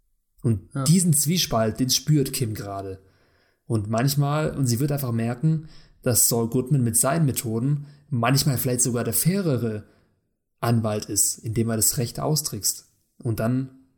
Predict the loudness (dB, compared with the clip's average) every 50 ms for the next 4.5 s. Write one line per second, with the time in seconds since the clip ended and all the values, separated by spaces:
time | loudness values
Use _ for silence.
0 | _ _ _ _ _ _ _ _ 0 0 0 2 0 -2 0 0 0 0 0 0
1 | -2 0 0 2 2 0 0 -2 -2 -2 0 0 -2 -4 -6 -8 -16 -18 -20 -8
2 | -2 0 2 2 2 2 2 0 0 0 0 0 0 0 0 0 0 0 2 2
3 | 2 2 2 0 -2 -2 -2 -4 -8 -8 -10 -10 -4 -2 -2 0 0 -2 -4 -6
4 | -6 -6 -6 -8 -8 -8 -14 -16 -18